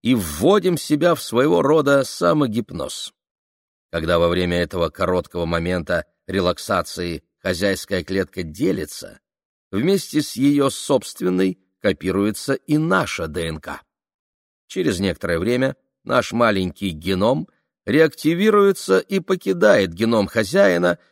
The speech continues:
чтобы образовать новые вирусные частицы, которые продолжат паломничество к соседним клеткам. Вставка нашего генетического материала в геном хозяина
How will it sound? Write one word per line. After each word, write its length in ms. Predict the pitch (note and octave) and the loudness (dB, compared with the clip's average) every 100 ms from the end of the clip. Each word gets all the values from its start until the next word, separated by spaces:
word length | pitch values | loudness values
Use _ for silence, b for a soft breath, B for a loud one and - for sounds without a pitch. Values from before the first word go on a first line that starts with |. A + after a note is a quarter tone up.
| _ | _
чтобы 320 | - - E3+ E3+ | -8 -2 4 4
образовать 560 | D3+ C3 E3 E3+ D3+ | 4 4 4 4 4
новые 520 | D3+ E3+ F#3 D#3 C#3+ | 2 4 4 4 4
вирусные 560 | B2+ C3+ C3 - B2 C3 | 4 4 2 -2 -2 -2
частицы, 720 | - C3+ - F#3+ - G2 D#2+ - _ _ - | -2 -6 -2 -4 -2 -6 -10 -12 _ _ -4
которые 400 | G#2+ D3 D#3 D3 | 0 2 2 2
продолжат 760 | B2 D#3 D3+ E3+ A2 G2 F2+ | 4 4 4 4 4 0 0
паломничество 840 | A2+ A#2+ C#3 C3 B2 - - A#2+ | 0 2 2 2 -2 -4 -4 -4
к 40 | G#2 | -2
соседним 600 | - A#2+ - A#2 F#2 C3+ | -2 -2 -2 -2 0 -2
клеткам. 540 | D#4 - - - - _ _ _ _ _ _ _ | -2 -4 -6 -16 -20 _ _ _ _ _ _ _
Вставка 720 | - - - G#2+ F#2+ - C#2+ | -16 -12 0 2 2 -2 -6
нашего 440 | E2+ F2+ - D#2 | -2 -2 -4 -8
генетического 840 | D#2 E2+ E2+ D#2+ G2 - - D#2+ D#2+ | -6 -4 -4 -4 -6 -6 -10 -6 -6
материала 580 | D#2+ G2 E2 F#2+ F2+ D#2+ | -6 -6 -4 -2 -2 -4
в 40 | |
геном 320 | D2+ E2+ F2 | -4 -4 -4
хозяина 720 | - F#2 D#2+ B2 B2+ D2+ G#1+ | -4 -10 -6 -6 -6 -8 -14